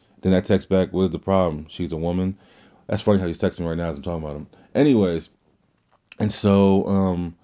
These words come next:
I text him. He said, he said, "Dude, the show is good." And then I saw a bunch of videos on YouTube, which I refuse to watch. Um, "This is bad. The M C U is dead, blah, blah, blah," and that's fine.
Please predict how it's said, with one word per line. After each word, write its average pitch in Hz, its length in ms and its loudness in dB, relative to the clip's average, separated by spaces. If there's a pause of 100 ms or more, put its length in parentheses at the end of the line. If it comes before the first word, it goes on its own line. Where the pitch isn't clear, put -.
(600)
I 110 140 -4
text 180 280 -6
him. 95 140 2
He 92 120 -2
said, 98 180 0
he 101 160 2
said, 95 180 -6
"Dude, 90 200 0
the - 60 -10
show 98 360 0
is 76 100 -8
good." 80 480 -8 (400)
And 110 140 0
then 156 360 2
I 113 500 0 (420)
saw - 280 -2
a 117 40 0
bunch 110 180 -2
of 104 80 0
videos 104 220 4
on 101 60 4
YouTube, 101 280 2
which 95 200 -4
I 95 180 0
refuse 87 400 -4
to 85 60 -4
watch. - 400 -12 (480)
Um, 92 540 -2
"This 107 180 -8
is 98 80 -6
bad. 107 320 2
The - 100 -6
M 113 140 0
C 107 180 -6
U 104 180 2
is 90 120 -4
dead, 110 400 4
blah, 98 80 -2
blah, 92 100 0
blah," 98 220 0
and 95 80 0
that's 104 140 -4
fine. 90 280 -10